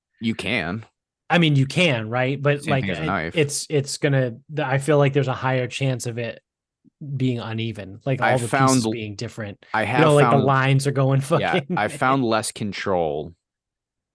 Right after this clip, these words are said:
Speaker 1: with a pizza cutter versus a knife.
Speaker 2: Right, 'cause the knife is, like, a twelve inch straight line, right?
Speaker 1: Yep.
Speaker 2: And then you move it and move it, like, you can cut.
Speaker 1: Yeah. I've also got way more experience with a knife.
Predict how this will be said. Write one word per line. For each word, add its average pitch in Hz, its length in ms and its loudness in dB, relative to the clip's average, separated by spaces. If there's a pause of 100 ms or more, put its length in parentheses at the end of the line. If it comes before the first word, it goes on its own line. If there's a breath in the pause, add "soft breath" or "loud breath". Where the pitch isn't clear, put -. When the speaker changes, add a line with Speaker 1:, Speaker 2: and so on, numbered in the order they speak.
(420)
Speaker 1:
with 92 200 -4
a 90 40 -8
pizza 90 340 -6
cutter 82 260 -4
versus 78 260 -6
a 65 60 -10
knife. 50 360 -12 (120)
Speaker 2:
Right, 120 240 -4
'cause 151 160 -2
the 143 100 2
knife 147 320 4
is, 143 160 4
like, 131 300 -2 (760)
a 143 100 -4
twelve 143 440 0
inch 139 340 0
straight 135 360 -4
line, 117 500 -8 (160)
right? 110 240 -4
Speaker 1:
Yep. 113 80 -8
Speaker 2:
And 110 140 -4
then 110 120 -4
you 113 220 -4 (100)
move 139 280 4
it 139 180 2
and 123 260 -4
move 135 220 0
it, 139 80 -10
like, 123 240 -4
you 117 80 -14
can 107 200 -8
cut. - 280 -10 (640)
Speaker 1:
Yeah. 73 240 -6 (160)
I've 120 120 2
also 123 240 2
got 104 140 2
way 98 160 2
more 87 180 -2
experience 85 480 -6
with 69 100 -14
a 64 60 -10
knife. 50 360 -16